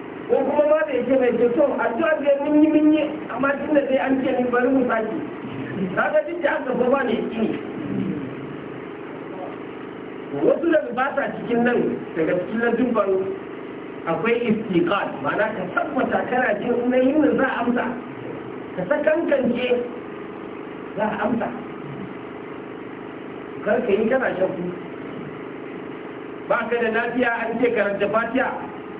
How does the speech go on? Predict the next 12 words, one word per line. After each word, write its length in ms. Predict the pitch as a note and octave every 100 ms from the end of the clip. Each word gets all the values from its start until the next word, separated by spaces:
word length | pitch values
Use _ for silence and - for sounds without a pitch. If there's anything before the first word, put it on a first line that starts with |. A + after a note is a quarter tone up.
| -
ka 100 | -
yi 80 | F#3+
addu'a. 420 | F#4 G#3+ G#3+ A#3 - - - - - - - - -
Ka 120 | -
ce, 140 | G#3+
"Bari 240 | A#3 G3+ G3+
mu 100 | F#3+
gwada." 260 | F3+ D#3+ - - - - - - - - -
Ka 200 | - -
ga 60 | A#3+
gwaji 400 | A3+ A#3+ E3+ D#3+
ne, 140 | C#3+